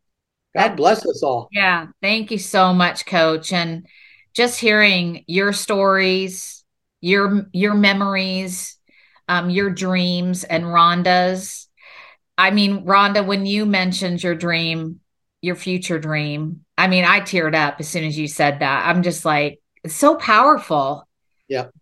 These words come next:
Speaker 2: So powerful. So, Coach, thank you so much for joining us today. Um, you just continue to help so many educators and classrooms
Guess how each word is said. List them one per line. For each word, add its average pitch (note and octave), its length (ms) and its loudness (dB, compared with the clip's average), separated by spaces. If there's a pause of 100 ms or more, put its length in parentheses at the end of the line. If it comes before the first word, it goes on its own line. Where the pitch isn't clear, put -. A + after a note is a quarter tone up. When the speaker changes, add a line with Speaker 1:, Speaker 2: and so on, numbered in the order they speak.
Speaker 2:
So G#3 480 4
powerful. C#3+ 880 -2 (300)
So, G#3 240 4
Coach, A3 320 2
thank A#3+ 240 0
you A3 60 -8
so G3+ 200 -2
much F#3 200 -2
for F#3+ 120 -4
joining E3+ 340 -2
us E3 180 -4
today. D#3 540 2 (260)
Um, F3+ 220 2
you G#3+ 140 2
just G#3+ 160 -4
continue F#3+ 420 0
to F3+ 80 0
help F3+ 220 -2
so F#3+ 160 -2
many F3+ 200 -2
educators E3+ 680 -6
and D#3 140 -6
classrooms F3 920 -2